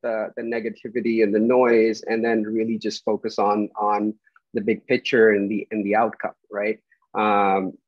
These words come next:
obviously, you have to be a people person. You have to like people to be a good salesperson, right? Uh, be able to relate to them. Um,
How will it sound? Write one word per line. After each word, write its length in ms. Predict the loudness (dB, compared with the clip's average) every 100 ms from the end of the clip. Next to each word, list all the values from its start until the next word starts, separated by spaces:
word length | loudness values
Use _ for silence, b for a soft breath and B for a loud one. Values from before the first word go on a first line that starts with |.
| _ -20 -4
obviously, 440 | 0 0 -2 -6 -8
you 160 | -4 -4
have 120 | -6
to 80 | -2
be 120 | 0
a 40 |
people 380 | 0 -4 -8 -10 -8
person. 340 | -8 -4 0
You 100 | 0
have 80 | 0
to 80 | -2
like 340 | 0 0 -2
people 380 | -8 -8 -2 -4 -2
to 80 | -6
be 240 | -4 -6
a 60 | -4
good 220 | -4 -6
salesperson, 800 | -6 -6 -6 -4 -4 -2 -4 -4 0
right? 320 | 2 2 0 -4
Uh, 440 | -2 0 2 0 -4 -8
be 160 | -4 -4
able 200 | -4 -6
to 280 | -6 -4 -6 -10 _ _ _
relate 380 | 2 4 2 0
to 80 | -6
them. 220 | -6 -8 -10 _ _ _ _
Um, 480 | 0 2 2 0 -6